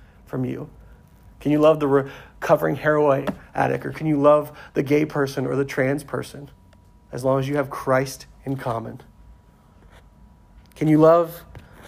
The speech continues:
those who are not from here, those who are not local?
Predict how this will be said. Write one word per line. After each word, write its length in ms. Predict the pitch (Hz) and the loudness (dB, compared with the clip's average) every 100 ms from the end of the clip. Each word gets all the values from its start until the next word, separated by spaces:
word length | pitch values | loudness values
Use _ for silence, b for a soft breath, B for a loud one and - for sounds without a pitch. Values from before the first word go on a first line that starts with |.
| - | 0
those 500 | 143 147 151 151 - b b b b | 4 6 4 -4 -12 b b b b
who 180 | - 135 | 0 2
are 100 | 135 | 4
not 220 | 139 151 | 4 2
from 280 | - 165 165 | 2 0 2
here, 320 | 135 123 - - | -4 -6 -10 -8
those 220 | 131 135 | -4 -4
who 100 | 143 | -2
are 80 | 143 | 2
not 240 | 156 185 | 2 2
local? 340 | 135 - - | 0 -2 -10